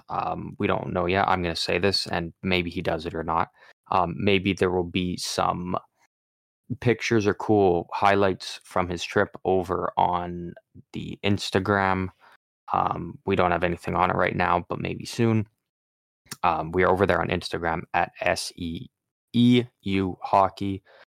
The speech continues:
Um, you can find us on there. And then we are also over on Twitter slash X at the exact same handle at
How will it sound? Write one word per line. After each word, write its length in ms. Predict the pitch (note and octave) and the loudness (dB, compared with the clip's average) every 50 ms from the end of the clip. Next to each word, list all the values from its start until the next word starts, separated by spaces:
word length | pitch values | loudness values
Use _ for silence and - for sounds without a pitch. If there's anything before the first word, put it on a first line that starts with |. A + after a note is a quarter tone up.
| _ _ - | _ _ -2
Um, 280 | - E2+ F2 E2+ - D2+ | 0 0 0 -2 -4 -10
you 80 | - | -6
can 120 | - F#2+ F2+ | -6 -4 -2
find 260 | - F#2+ F2 E2+ E2+ | -2 -2 -2 -2 -4
us 140 | E2 - - - | -6 -8 -8 -4
on 300 | - F2+ E2+ E2 E2 E2 | -2 -2 -2 -2 -4 -4
there. 300 | E2+ F#2 F#2+ F#2+ F#2 - - - - _ - | -2 -2 0 0 -2 -4 -6 -20 -14 _ 0
And 100 | - G#2 | 2 2
then 80 | G2 F#2 | 4 6
we 80 | F#2 | 6
are 80 | F#2 F#2+ | 6 6
also 280 | F#2+ F2+ - - G2 G2+ | 4 2 2 0 0 2
over 400 | - F2+ F#2 F2+ E2+ F2 E2 - | 2 2 2 2 0 0 0 2
on 160 | F2+ E2+ E2 | 0 0 -2
Twitter 340 | - - - F2 F2+ - E2+ | -4 -6 -6 -4 -4 -2 -2
slash 460 | F2 - - - - - - - - - - | -2 -2 -2 0 0 0 0 0 -2 -2 2
X 380 | - F2+ F2 - - - - - - _ - | 2 2 2 0 -4 -10 -10 -10 -10 _ -2
at 180 | F2 F2 - | -2 -2 -2
the 80 | - F2+ | -6 -12
exact 340 | E2+ E2+ E2+ F2 F2 E2 - | -8 -2 0 0 0 0 -2
same 200 | - - - F#2 | -4 -4 -4 -4
handle 440 | F2+ - F#2 F2+ F2+ F2 F2+ F2+ - - | -2 -2 -2 -2 0 0 0 0 0 0
at 240 | - F#2+ F#2 - - | 0 -2 -2 -2 -4